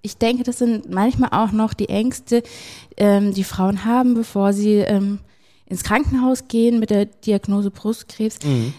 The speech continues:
Speaker 1: dass es dann ja wirklich nur darum geht, jetzt die Krankheit zu heilen und dass so ihre ganze Person und ihr ganzes Leben, das ja enorm beeinflusst, äh, beeinflusst ist jetzt durch die Erkrankung,
Speaker 2: Mhm.
Speaker 1: gar nicht wahrgenommen,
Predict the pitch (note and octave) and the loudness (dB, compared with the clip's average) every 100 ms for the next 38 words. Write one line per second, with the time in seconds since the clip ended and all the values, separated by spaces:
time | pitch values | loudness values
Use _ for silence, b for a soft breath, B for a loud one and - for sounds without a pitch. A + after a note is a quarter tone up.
0 | - G3+ G3+ G#3+ G#3+ G3+ G#3 A#3+ A3 - | -2 0 2 2 2 2 0 0 0 0
1 | A#3 C4 A#3 G#3 G3+ G#3 G3 G3+ F#3+ - | 2 4 4 2 2 0 0 0 -2 -6
2 | F#3+ - A3 C#4 A#3+ A3 - A3 G#3 G3+ | -14 -4 -2 -2 -2 -6 -8 -8 0 4
3 | G#3 G#3 G#3+ G3 G3+ B B B B G3 | 4 4 0 -4 -6 B B B B 0
4 | F#3+ - _ - G#3+ G#3 F#3+ _ _ _ | 0 -2 _ -12 -2 0 0 _ _ _
5 | _ _ _ _ G3 F#3+ G3 A3 B3 A#3 | _ _ _ _ -2 0 0 2 2 0
6 | G3 G3+ G3+ B3 G3+ E3 F#3 F#3+ G#3 G3 | 2 2 2 0 2 0 0 -2 0 2
7 | F#3+ A3+ C4 A3 F#3+ G3 F#3 G3 F#3+ G#3 | 2 4 2 2 0 0 0 2 2 2
8 | F#3 F#3+ C4+ - F#3 - - F#3+ F3+ G3+ | 2 2 0 -2 -8 -8 -2 0 0 -2
9 | G3+ A3+ - G3 F3+ - F3+ - E3+ - | 0 -2 -2 -8 -10 -10 -12 -6 -6 -6
10 | E3+ - D3+ E3 - F#3 F#3+ D#3 B2+ A#2+ | -10 -4 -4 -4 -4 -2 2 2 2 0
11 | C#3 B - D3 E3+ - D#3 E3 F3 E3 | -4 B -2 0 0 0 0 0 0 -2
12 | E3 E3 | -2 -2